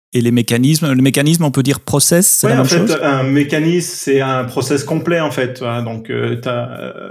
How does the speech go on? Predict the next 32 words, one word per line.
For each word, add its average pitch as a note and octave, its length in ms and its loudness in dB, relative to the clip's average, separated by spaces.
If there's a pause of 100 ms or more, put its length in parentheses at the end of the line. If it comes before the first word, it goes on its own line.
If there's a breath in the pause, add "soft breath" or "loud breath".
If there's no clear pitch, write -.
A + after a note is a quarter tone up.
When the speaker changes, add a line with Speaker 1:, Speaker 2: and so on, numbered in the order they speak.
Speaker 2:
on C3+ 160 -4
peut, - 120 -10
on C#3 120 2
peut C3 160 -2
y - 20 2
reparler C3+ 380 0
un C3 60 -2
petit A#2+ 120 -6
peu C#3 140 -2
plus E3 160 -6
tard, D#3+ 240 -2
mais, B2 220 -2
euh, C3+ 440 -6
Speaker 1:
Prenons-les F3 360 4
dans E3 120 2
l'ordre. G3 600 0
Euh, C#3 340 0 (340)
culture, B2+ 520 0
est-ce - 140 0
qu'il D3 100 0
y - 20 -4
a C3 40 0
quelque C#3 160 0
chose C#3+ 260 0
de A#2+ 40 -2
différent D3+ 600 2
chez C#3+ 140 0
Amazon, C3 360 2
chez C3+ 140 0
A B2 80 2
W B2 380 2
S, C#3+ 340 2